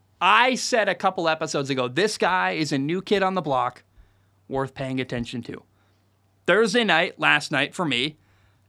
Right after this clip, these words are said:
Arizona State beat Southern Utah twenty-four to twenty-one. Not a great victory. Not a game, like, a Division One program playing a smaller school. You would hope they would have, you know, a Power Five conference, whatever that means anymore. You would hope they would dominate a school like Southern Utah.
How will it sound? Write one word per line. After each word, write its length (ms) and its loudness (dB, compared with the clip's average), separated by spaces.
Arizona 420 4
State 340 0
beat 220 -2
Southern 360 0
Utah 580 0
twenty-four 480 0
to 80 -2
twenty-one. 540 -4
Not 320 4
a 40 4
great 240 2
victory. 480 -6
Not 300 4
a 80 4
game, 380 2
like, 240 2
a 120 2
Division 360 0
One 180 -2
program 640 -2
playing 180 -2
a 40 0
smaller 380 -2
school. 360 -2
You 220 4
would 160 4
hope 420 0
they 160 0
would 160 0
have, 520 2
you 100 -2
know, 200 -2
a 100 -6
Power 340 2
Five 320 2
conference, 400 -4
whatever 220 -2
that 120 -2
means 220 0
anymore. 460 -2
You 180 0
would 140 4
hope 340 0
they 120 2
would 160 0
dominate 540 2
a 80 -2
school 220 -2
like 160 0
Southern 280 0
Utah. 360 0